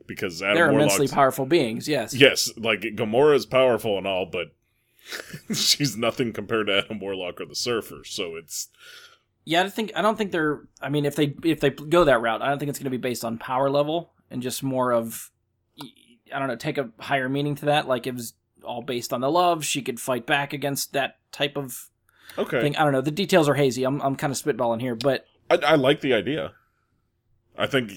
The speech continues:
Speaker 1: I, I actually think you've got something there. Like, I didn't even think, like, I was trying to figure out what the hell's going on at that point.
Speaker 2: 'Cause it does have an orange kinda hue to it when they're in that scene. It's
Speaker 1: Yeah.
Speaker 2: orange tingy.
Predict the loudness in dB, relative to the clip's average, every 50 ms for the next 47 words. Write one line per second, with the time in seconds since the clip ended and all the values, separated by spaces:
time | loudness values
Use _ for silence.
0 | -8 -6 -4 -2 -2 -2 0 0 2 2 0 0 -2 -2 -4 -4 -4 -2 -2 -2
1 | -2 -4 -6 -10 -6 -2 0 0 0 0 -2 -8 -10 -10 -12 -14 -14 -12 -14 -14
2 | -14 -16 _ _ _ _ _ _ -14 -14 -14 -14 -14 _ -12 -10 -10 -8 -6 -6
3 | -4 -4 -6 -6 -6 -10 -10 -10 -10 -12 -10 -8 -8 -8 -8 -8 -8 -8 -4 -2
4 | -2 -2 -2 -4 -4 -4 -2 -2 -2 0 -2 -2 -2 -2 -2 2 4 4 4 4
5 | 4 0 -6 -20 _ _ -14 -8 -8 -6 -4 -4 -2 -2 -2 -2 -2 -6 -8 -8
6 | -8 -8 -6 -4 -4 -4 -6 -8 -10 -14 -14 -14 -16 -18 -20 -20 _ _ -20 -20
7 | -20 -20 -20 -20 -20 -20 _ -6 -4 -4 -2 0 0 0 2 2 2 2 2 0
8 | -2 0 0 0 0 0 0 0 -2 -4 -6 _ _ _ _ _ _ _ _ _
9 | _ -8 -2 -2 0 0 0 -4 -2 0 0 0 0 2 0 2 0 0 -4 -4
10 | -4 -2 -2 0 0 2 2 2 0 0 -2 -2 -2 -2 -2 -4 -6 -10 -16 _
11 | _ _ _ _ _ _ -12 -4 0 2 4 4 4 2 0 0 -2 -4 -2 0
12 | 0 2 2 0 -2 -6 -8